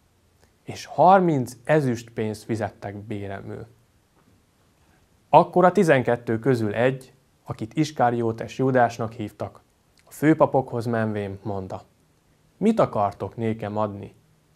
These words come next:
És én a kezetekbe adom őt." Azok pedig rendelének néki harminc ezüstpénzt. Megverése és megcsúfolása.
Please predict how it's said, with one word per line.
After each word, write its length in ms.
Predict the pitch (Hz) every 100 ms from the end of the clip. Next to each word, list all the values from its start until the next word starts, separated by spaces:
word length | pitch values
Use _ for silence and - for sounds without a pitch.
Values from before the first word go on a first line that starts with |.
| _ _
És 240 | - 131 -
én 340 | 175 185 180 -
a 140 | 147 -
kezetekbe 640 | 185 120 120 107 107 107
adom 280 | 101 98 95
őt." 340 | 92 - - _ _ _ _ _ _ _ _ _
Azok 340 | 151 156 165 165
pedig 380 | 147 156 139 147
rendelének 720 | 139 120 110 107 107 101 -
néki 480 | 117 117 117 110 -
harminc 600 | 147 143 120 107 98 -
ezüstpénzt. 800 | - 104 95 - - 101 - - _ _ _ _ _ _ _ _ _ _ _ _ _ _ _ _ _ _ _ _ -
Megverése 800 | 135 214 208 190 160 139 139 117
és 200 | 110 -
megcsúfolása. 1000 | 120 113 113 104 - 101 104 - -